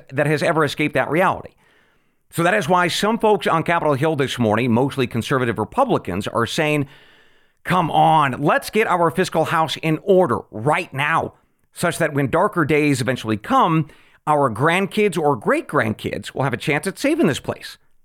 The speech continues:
In other words, we, we should sacrifice today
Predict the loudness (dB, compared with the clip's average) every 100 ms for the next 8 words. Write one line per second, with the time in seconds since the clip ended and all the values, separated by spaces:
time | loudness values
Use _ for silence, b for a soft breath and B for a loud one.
0 | _ _ _ -2 0 0 2 0 0 -2
1 | 0 -4 -2 -2 -2 -2 0 -2 -2 -2
2 | 0 2 0